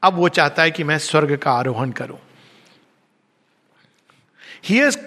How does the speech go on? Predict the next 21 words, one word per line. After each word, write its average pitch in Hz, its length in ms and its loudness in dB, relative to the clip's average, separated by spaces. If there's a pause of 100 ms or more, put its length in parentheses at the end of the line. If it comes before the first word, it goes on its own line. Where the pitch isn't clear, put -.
crossed 302 420 2
the 240 220 2
limit 247 280 2
of 190 80 -4 (100)
mortal 214 280 2
thought 208 380 -2
and 196 160 0
hope। 143 220 0 (800)
मनुष्य 233 380 2
के 220 140 0
विचारों 190 420 2
की 202 120 -6
सीमा 196 420 0
है। 120 220 -6
क्या 196 120 0
है 226 140 0
सीमा? 202 400 -4 (600)
जड़ 165 220 0
तत्व 170 320 -4
का 202 120 -6
अनुभव। 113 440 -4